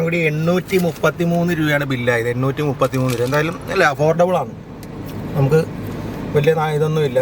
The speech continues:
വലിയ കത്തി റേറ്റ് ഒന്നും അല്ല. നല്ല ഫുഡും ആണ്, അത്യാവശ്യം നല്ല റേറ്റും ആണ്. അപ്പോൾ ഇതിനകത്ത് വന്നിരിക്കുന്നതെന്ന് പറഞ്ഞു കഴിഞ്ഞാൽ മീൽസ്, മീൽസിന് എഴുപത്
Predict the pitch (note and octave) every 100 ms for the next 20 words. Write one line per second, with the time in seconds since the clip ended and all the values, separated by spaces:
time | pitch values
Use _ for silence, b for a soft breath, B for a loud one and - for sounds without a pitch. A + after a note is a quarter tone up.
0 | C3+ C3 C#3+ - E3 D#3 D3+ C#3+ C3+ C#3
1 | D#3 D3+ D#3 D3+ E3 D3+ E3 - - E3+
2 | F3 E3+ D#3+ D#3+ D3+ D#3 C3+ C#3 B2+ D3
3 | D3 E3 D#3+ E3 D#3+ E3+ F3 F3+ E3+ E3+
4 | E3 D#3+ E3+ - - - - - C#3+ C#3
5 | D3 - - - - C#3 C3+ D3 D#3 F3+
6 | E3+ G#3 - - - - C#3 C#3+ D#3+ G3